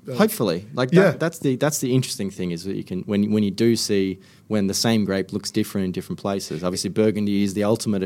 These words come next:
Speaker 2: e-, example of that, but, you know, in different parts of the world, it should taste different.
Speaker 1: I don't want a Burgundy from Oregon. I want an Oregon
Speaker 2: Exactly.
Speaker 1: Chardonnay from
Speaker 2: Absolutely.
Speaker 1: Oregon.
Speaker 2: And,
Speaker 1: I
Speaker 2: and, and, and I think that in Australia, and, and I'm sure in the United States, there has been a problem where people are trying to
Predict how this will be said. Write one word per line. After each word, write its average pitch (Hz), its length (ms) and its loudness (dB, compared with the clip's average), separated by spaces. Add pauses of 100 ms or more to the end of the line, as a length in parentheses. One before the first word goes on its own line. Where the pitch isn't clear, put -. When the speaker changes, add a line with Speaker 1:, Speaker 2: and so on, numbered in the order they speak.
Speaker 2:
e-, - 40 -2
example 107 640 -2
of 90 140 -2
that, 101 340 0
but, 95 180 -2 (300)
you 120 60 4
know, 107 80 6
in 104 40 2
different - 240 -6
parts 95 180 -2
of - 40 -10
the 95 80 -2
world, 104 240 2
it 101 120 -4
should - 280 2
taste 95 280 -4
different. - 380 -4
Speaker 1:
I 202 60 4
don't 202 240 6
want 180 100 2
a 170 40 0
Burgundy 151 320 4
from 131 140 -6
Oregon. 110 340 -6 (360)
I 170 100 4
want 175 140 8
an 156 80 4
Oregon 147 380 4
Speaker 2:
Exactly. 117 420 2
Speaker 1:
Chardonnay 123 200 0
from 117 80 -2
Speaker 2:
Absolutely. 110 400 2
Speaker 1:
Oregon. 107 120 -4
Speaker 2:
And, 131 120 4
Speaker 1:
I 156 120 4
Speaker 2:
and, 139 240 0
and, 131 280 0
and 123 140 0
I - 20 4
think 131 260 0
that 113 220 2
in 117 120 2
Australia, 107 600 2
and, 98 260 -2
and 101 100 -2
I'm 98 80 0
sure 110 420 4
in 101 100 2
the 101 80 2
United 95 260 -2
States, - 560 -2
there 95 160 -2
has 98 220 -2
been 104 120 -4
a 95 60 -4
problem 101 380 -4
where 95 320 -2 (360)
people 104 300 -4
are 92 120 -2
trying 92 220 -4
to 92 120 -6